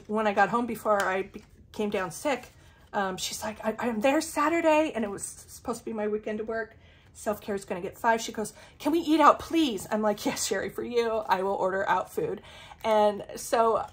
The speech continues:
I forgot to text her, tell her I wasn't gonna be there, and she goes, "You're sick." <laughs> "No one's ordering with me. I'm all by myself. I didn't bring lunch." I'm like, "I'm so sorry."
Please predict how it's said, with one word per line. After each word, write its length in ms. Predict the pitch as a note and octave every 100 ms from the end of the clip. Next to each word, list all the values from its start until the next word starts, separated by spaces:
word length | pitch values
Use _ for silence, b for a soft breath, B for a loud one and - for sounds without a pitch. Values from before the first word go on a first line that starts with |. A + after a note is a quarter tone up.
| - - - -
I 80 | A#3
forgot 400 | B3 A#3+ C4+ C#4+
to 80 | G#3+
text 280 | C#4 C4+
her, 100 | A3+
tell 180 | A#3 B3
her 60 | A#3+
I 20 |
wasn't 260 | A#3+ A#3+ A#3+
gonna 140 | A#3+
be 160 | C4 C4
there, 120 | C4+
and 100 | B3
she 80 | D4
goes, 220 | B3+ -
"You're 100 | F4
sick." 580 | - - F#4+ - - - - B B B - - - -
<laughs> 380 | G#4+ - - G4+
"No 80 |
one's 180 | G#4 G4+
ordering 480 | G4 F#4+ G#4 A4+ G4
with 160 | G#4 E4+
me. 120 | C#4
I'm 140 | C#4
all 140 | D#4+ E4+
by 140 | F#4
myself. 500 | F#4+ F#4 - F#4+ F#4+
I 80 | A3+
didn't 200 | C#4+ F4
bring 240 | F#4 D#4
lunch." 360 | D#4 C4 B3 A3+
I'm 100 | A#3+
like, 200 | B3+ B3+
"I'm 240 | C4+ C#4+
so 280 | C#4 B3 A#3
sorry." 1040 | - - A3+ A3 D3+ D3+ E4+ G#4+ B4 A#4